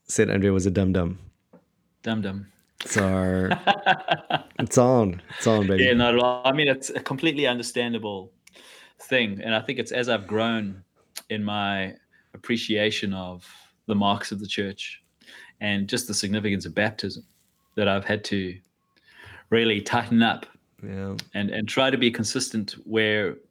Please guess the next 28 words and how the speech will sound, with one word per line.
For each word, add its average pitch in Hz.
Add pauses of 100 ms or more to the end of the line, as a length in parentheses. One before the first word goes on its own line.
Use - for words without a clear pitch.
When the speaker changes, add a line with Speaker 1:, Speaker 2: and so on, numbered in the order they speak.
(100)
Speaker 2:
where 107
I 98
have 113
to 104
be. 82 (720)
And 104
I 98
Speaker 1:
Mm. 92
Speaker 2:
think 101
defining 123
the 110
visible 104
church 107
is, 95
is 104
one 107
area 107
where 98
I 107
don't 107
get 98
the 95
right 92
to -
smudge 92
the 101
lines. 123 (460)
The 113